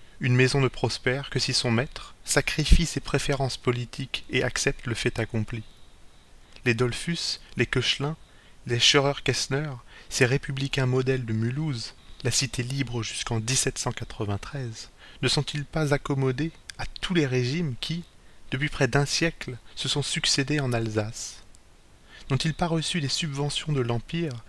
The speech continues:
et ne lui ont-ils pas réclamé des franchises douanières pour leur industrie et des mesures répressives contre leurs ouvriers ?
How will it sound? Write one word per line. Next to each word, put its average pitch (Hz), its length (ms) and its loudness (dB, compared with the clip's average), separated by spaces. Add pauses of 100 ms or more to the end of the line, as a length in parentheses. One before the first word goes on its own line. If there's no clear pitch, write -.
(240)
et 139 80 2
ne 131 80 6
lui 135 140 2
ont-ils 139 320 0
pas 151 160 2
réclamé 147 480 0
des 123 80 2
franchises 139 560 0
douanières 131 460 0
pour 127 200 2
leur 113 160 2
industrie 143 580 0
et 147 60 0
des 117 140 2
mesures 127 340 0
répressives 147 720 0
contre - 340 -2
leurs 117 240 -2
ouvriers ? 117 420 -2